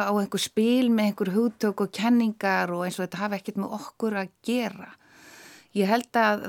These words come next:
það sé einhver svona í rauninni lágvær bylting í gangi núna að fara inn á við til að finna kraftana í okkur til að vera sannari, raunverulegri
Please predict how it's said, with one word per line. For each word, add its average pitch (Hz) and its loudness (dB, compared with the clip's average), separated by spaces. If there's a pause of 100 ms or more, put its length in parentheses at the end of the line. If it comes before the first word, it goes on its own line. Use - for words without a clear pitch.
það 208 -2
sé 220 0
einhver 220 -2
svona 214 2 (160)
í - -4
rauninni 247 2
lágvær 247 0
bylting 262 0
í 214 -4
gangi 247 2
núna 226 4
að 180 -6 (160)
fara 240 0 (560)
inn 294 6
á 185 2
við 143 -10 (400)
til 214 0
að 214 0
finna 240 6 (140)
kraftana 233 0
í 220 0
okkur 240 -2
til 208 -2
að 196 0
vera 208 0 (160)
sannari, 226 -2
raunverulegri 233 0